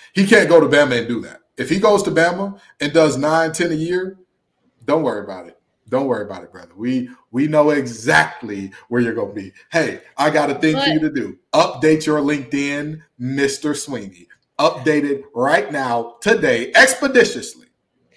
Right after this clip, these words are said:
Speaker 2: Okay, but there's something about being a part of Bama, being a part of
Speaker 1: Mm-hmm.
Speaker 2: rich tradition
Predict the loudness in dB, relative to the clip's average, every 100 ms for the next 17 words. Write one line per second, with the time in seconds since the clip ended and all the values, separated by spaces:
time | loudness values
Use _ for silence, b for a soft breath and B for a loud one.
0 | b b -12 -2 -2 0 0 -2 -2 -4
1 | -4 -4 -4 -2 -4 -4 -8 -10 -12 -8
2 | -8 -8 -12 -14 _ _ _ _ -12 -8
3 | -8 -6 -6 -8 -10 -16 -10 -10 -8 -8
4 | -8 -12